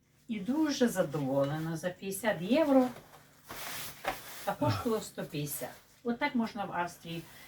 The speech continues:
такі товари купити. Капюшончик такий.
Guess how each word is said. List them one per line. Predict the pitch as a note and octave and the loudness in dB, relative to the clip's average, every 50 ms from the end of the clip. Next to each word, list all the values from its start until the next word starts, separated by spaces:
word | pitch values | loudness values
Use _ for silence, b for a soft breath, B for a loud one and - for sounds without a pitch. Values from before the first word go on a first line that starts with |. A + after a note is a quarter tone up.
| B B B - | B B B -10
такі | F3 D3+ - G#3 | -10 -8 -8 -8
товари | G3 - F#3 D#3+ D3+ C#3+ D3 D3 D3 C#3+ - - | -8 -6 -4 0 2 4 4 4 2 0 -2 -6
купити. | E3 - - D#3+ D#3+ D#3 - - F3 D#3+ - - - - - - - - - - - - - _ - - - - - - - - - - - - - - - - - - - - - - - - - - - - - - - F4+ G4 - - - - - - - - - - - - - - - - - - - - - _ - - - | -10 -6 -4 -2 -2 -2 -2 -4 -6 -6 -6 -8 -12 -12 -14 -14 -14 -16 -18 -18 -20 -20 -20 _ -16 -14 -12 -12 -12 -12 -12 -12 -14 -14 -14 -16 -16 -18 -18 -18 -20 -20 -18 -18 -16 -16 -16 -16 -18 -18 -18 -16 -16 -16 -12 -10 -10 -10 -10 -12 -14 -16 -18 -20 -20 -20 -20 -18 -14 -14 -14 -14 -16 -20 -20 -20 -20 -20 _ -18 -12 -10
Капюшончик | A3+ - - A3+ - - D#4+ F4 G4+ G4 - - D#4+ | -10 -8 -6 -6 -4 -2 0 0 0 0 -2 -4 -4
такий. | - D4+ C4+ - - D4 C#4+ B3 | -2 -4 -4 -2 2 4 4 4